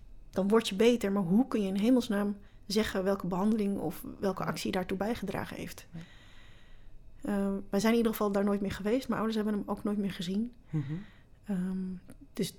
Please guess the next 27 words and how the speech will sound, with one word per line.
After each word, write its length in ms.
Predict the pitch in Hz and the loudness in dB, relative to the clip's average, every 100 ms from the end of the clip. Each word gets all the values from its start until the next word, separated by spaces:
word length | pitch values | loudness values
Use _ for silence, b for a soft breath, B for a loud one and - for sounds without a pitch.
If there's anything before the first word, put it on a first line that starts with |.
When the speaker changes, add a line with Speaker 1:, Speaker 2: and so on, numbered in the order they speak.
| - | -8
Speaker 1:
da-, 160 | - - | -8 -2
dat, 440 | 196 - - - - | -4 -4 -14 -16 -10
ja, 220 | 196 160 | -6 -4
dat 200 | 170 175 | -4 -6
was 480 | 165 170 - - - - - - - | -6 -6 -6 -10 -12 -16 -20 -20 -20
voor 200 | - 185 | -12 -4
mij 140 | 180 90 | -2 0
al 140 | 175 | 0
heel 140 | 202 | -2
belangrijk 500 | 185 170 185 185 185 | 0 0 0 -2 -4
en 120 | 190 175 | -4 -4
fijn. 360 | 196 220 262 B B | -2 0 0 B B
Speaker 2:
Ja. 60 | 165 160 B B | -10 -12 B B
Speaker 1:
En 120 | 202 | -4
dat 280 | 190 196 - | -2 -4 -6
hij 140 | 185 | -6
daarnaast, 560 | 175 196 180 180 - - - - - - | -4 -2 -2 -6 -10 -14 -14 -18 -18 -18
of 160 | - 170 | -14 -6
daarna 360 | 175 160 240 - | -4 -4 -6 -6
ook 120 | 185 | -6
nog 120 | 180 | -4
beter 340 | 185 190 226 | -2 -2 0
werd, 300 | 233 226 - 277 - | 0 -2 -4 -14 -14
dat 180 | - 196 | -6 -4
is 180 | 196 - | -4 -10
natuurlijk, 480 | - - 190 190 - | -12 -8 -6 -6 -6
eh, 180 | 180 | -6